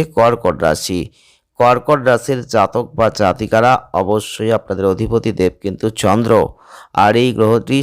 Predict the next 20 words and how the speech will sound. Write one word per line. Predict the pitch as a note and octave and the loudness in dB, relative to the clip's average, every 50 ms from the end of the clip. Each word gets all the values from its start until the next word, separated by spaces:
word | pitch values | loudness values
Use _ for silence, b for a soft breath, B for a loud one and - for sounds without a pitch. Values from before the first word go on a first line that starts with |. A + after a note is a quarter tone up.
| C#3 - | -2 -4
সুখ, | - - - C#3 C#3 C#3 C3 A#2+ - - - A2 G#2+ | -6 -4 0 2 4 4 4 2 0 -4 -8 -6 -2
মন | A2+ B2+ C3+ C3+ B2+ A#2+ A#2 | 0 2 2 2 2 2 2
ও | A#2+ B2 B2+ A2 - - _ - | 2 2 0 -2 -4 -12 _ -8
মায়ের | - G2+ G2 G2 G#2 A2+ A2+ A2+ - _ _ | -2 0 0 2 2 0 -2 -4 -8 _ _
কারক | - F#2+ E2+ E2+ F#2 G2+ F#2+ - | -2 0 2 2 2 2 0 -2
গ্রহ। | - F2+ D#2+ C#2+ D#2 F2 D#2+ E2 - - b b b b b b b b | -4 -6 -6 -4 -2 -2 -2 -2 -2 -6 b b b b b b b b
আর | - A2+ C3 | 0 2 2
এই | C3+ - - | 2 2 2
চন্দ্রের | D3 C#3 C3+ C#3+ C#3+ E3+ C3+ C3 | 2 2 2 2 2 2 4 4
রাশিতে | D3 C3+ B2 C3+ C#3 - - D#3+ | 4 2 2 0 -2 -4 -2 -2
লক্ষ্মীর | D3 B2+ A#2 A2+ - - - - C3+ A#2+ G2+ | 0 2 2 2 0 -2 -4 -2 0 0 0
আশীর্বাদ, | F#2 - - A2+ G2+ E2+ G2 F#2+ F2+ D#2+ - - - - _ _ _ _ _ _ _ | 0 -2 -6 -8 -4 0 2 2 2 2 0 -4 -10 -20 _ _ _ _ _ _ _
জন্মগোষ্ঠীতে | - - G#2+ G2+ G2+ G#2 A2+ A#2+ B2 - - F2+ F2+ - - A2+ G#2 - A#2+ C3 C3 - | -4 -2 0 0 0 0 0 0 0 0 0 0 -2 -2 -4 -6 -4 -2 -2 -2 0 2
চন্দ্র | F#2 E2 F#2 F#2+ F#2 B2 C3+ C3 | 2 2 2 0 0 0 0 2
যদি | A#2 A2 G2+ A2+ | 0 0 0 0
মজবুত | G#2+ G2 F#2+ F2 - G#2+ B2+ D#3 D#3+ - - | 0 0 0 -2 0 0 0 0 -2 -2 -4
থাকে, | G2+ F#2+ - - E2 F2 E2 - - _ _ _ _ _ _ _ _ _ - | -4 -2 -2 0 0 0 0 -2 -6 _ _ _ _ _ _ _ _ _ 0
তাহলে | A2+ A#2+ C3 C#3 C#3+ | 2 2 4 4 2
একজন | C3+ - - C#3+ B2+ | 2 2 -2 -2 0
ব্যক্তি | G#2+ A2 A2 A2 - - - C3 B2 | 2 2 2 2 0 -4 -6 -6 -4